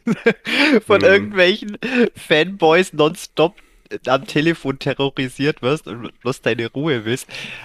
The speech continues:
Speaker 1: Oh, das wär für mich, ja, ich glaub, da würd ich, würd ich auch durchdrehen.
Speaker 2: Ja,
Speaker 1: Das
Speaker 2: im
Speaker 1: ist
Speaker 2: Zweifelsfall eine neue Nummer.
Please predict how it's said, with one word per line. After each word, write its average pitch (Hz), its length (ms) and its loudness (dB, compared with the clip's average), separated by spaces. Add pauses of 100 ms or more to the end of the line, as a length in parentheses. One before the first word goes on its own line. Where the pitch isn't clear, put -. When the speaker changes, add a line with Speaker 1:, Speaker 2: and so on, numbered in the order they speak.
(160)
Speaker 1:
Oh, 135 340 4 (140)
das - 260 -2
wär 123 180 2
für 123 180 -6
mich, 117 540 -6 (340)
ja, 85 300 -4 (380)
ich - 140 -20
glaub, - 200 -8
da 90 160 -4
würd 92 160 -4
ich, - 440 -12 (320)
würd 92 180 -8
ich - 160 -10
auch - 140 -8
durchdrehen. - 720 -12
Speaker 2:
Ja, 95 240 -2
Speaker 1:
Das - 260 -14
Speaker 2:
im 104 140 -6
Speaker 1:
ist - 40 -16
Speaker 2:
Zweifelsfall 120 560 0
eine 110 120 -2
neue 101 260 0
Nummer. 101 460 -6